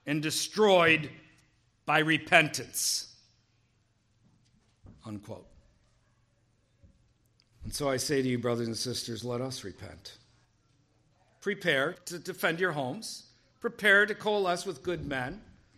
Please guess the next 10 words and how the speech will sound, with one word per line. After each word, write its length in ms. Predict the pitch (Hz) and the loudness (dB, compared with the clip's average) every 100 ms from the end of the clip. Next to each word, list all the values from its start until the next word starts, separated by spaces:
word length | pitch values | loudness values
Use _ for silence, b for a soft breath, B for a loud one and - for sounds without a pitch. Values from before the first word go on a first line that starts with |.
| b b b | b b b
for 200 | - 196 | -2 -2
a 40 | |
fight 380 | 175 - 170 170 | 0 4 4 4
that 160 | 208 180 | -2 0
may 140 | 175 | 0
break 400 | 170 175 165 - | 0 0 -2 0
out 260 | 151 143 - | 0 0 -2
in 80 | 143 | 0
God's 320 | 160 160 123 | 2 2 0
mercy 500 | 156 147 - 180 | 0 0 0 -4